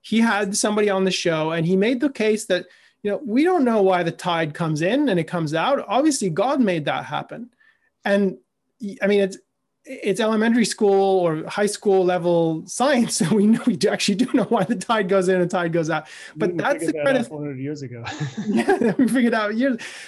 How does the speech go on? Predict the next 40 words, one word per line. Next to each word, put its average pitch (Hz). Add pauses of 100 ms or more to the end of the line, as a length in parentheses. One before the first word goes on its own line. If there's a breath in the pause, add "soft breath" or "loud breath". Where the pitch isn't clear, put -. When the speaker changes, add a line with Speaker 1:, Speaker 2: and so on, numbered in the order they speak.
(100)
Speaker 1:
But 233
that, 262
but 214
it's, 233
well, 208 (840)
that's, 254 (600)
that's -
just 220
a 196
joke, 190
right? 165
You, 180
you 185
can't, 208
honestly, 214
a-, 202
and 196
this 185
whole 233
idea 190
that 180
everything 190
is 160
wrapped 170
up 170
in 170
religion, 190
like, 185
you 196
can 214
see 269
why 254
be-, 202
people 220
would 196
be 170
turned 165
off 311
by 175
that 143